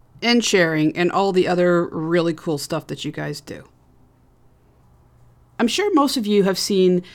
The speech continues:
a video recently posted by a frustrated nurse concerned about the spread and management of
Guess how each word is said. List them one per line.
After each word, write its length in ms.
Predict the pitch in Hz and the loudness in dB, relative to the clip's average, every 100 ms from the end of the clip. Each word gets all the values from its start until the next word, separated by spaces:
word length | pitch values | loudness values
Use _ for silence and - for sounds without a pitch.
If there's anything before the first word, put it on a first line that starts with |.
| - | -12
a 80 | - | 0
video 260 | 185 202 175 | 6 6 6
recently 480 | 165 151 - 160 156 | 2 -2 -4 -2 -2
posted 480 | - 180 175 175 | 0 -2 0 -4
by 200 | 170 160 | 0 0
a 200 | 156 143 | 0 -2
frustrated 720 | 139 - 196 208 - 202 180 160 | -8 -2 0 0 0 0 0 -2
nurse 460 | 165 170 170 - | 0 -2 -4 -8
concerned 500 | - 165 - 180 180 | -4 -4 -2 0 0
about 240 | 160 165 160 | 0 -2 -4
the 80 | |
spread 560 | 147 - - 185 180 180 | -8 -8 -2 0 2 0
and 160 | 147 156 | 0 0
management 560 | 165 160 170 170 170 - | 0 -2 -2 -2 -2 -4
of 280 | 165 165 | -4 -4